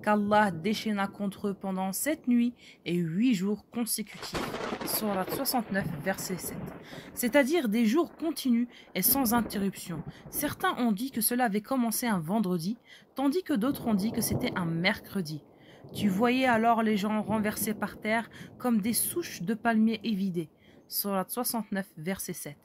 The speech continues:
Ils ont été assimilés à des souches de palmiers évidées. Parce qu'on rapporte que le vent emportait les gens dans les airs, puis les jetait d'une grande hauteur,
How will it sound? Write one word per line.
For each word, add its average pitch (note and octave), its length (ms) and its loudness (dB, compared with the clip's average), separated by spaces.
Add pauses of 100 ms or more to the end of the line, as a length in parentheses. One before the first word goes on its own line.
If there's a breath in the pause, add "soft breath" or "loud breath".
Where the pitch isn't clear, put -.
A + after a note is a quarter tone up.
(460 loud breath)
Ils G#3+ 260 4
ont B3+ 160 0
été B3+ 400 0 (100)
assimilés C4 720 2 (280 loud breath)
à F#3+ 100 2
des G#3 140 0
souches C#4+ 360 -2
de F3+ 100 0
palmiers A3 540 4
évidées. F#3+ 480 0 (640 loud breath)
Parce A3 220 0
qu'on D4 180 2
rapporte C4+ 540 -2
que A#3 100 0
le A3 160 4
vent A#3 380 0
emportait D4+ 560 -2
les A#3+ 160 2
gens B3+ 220 2
dans G3 160 2
les G3 260 0
airs, D#4+ 240 2 (320 loud breath)
puis A#3+ 160 4
les A3 180 6
jetait G#3+ 460 0
d'une G3 220 2
grande G3 360 2
hauteur, A#3+ 380 2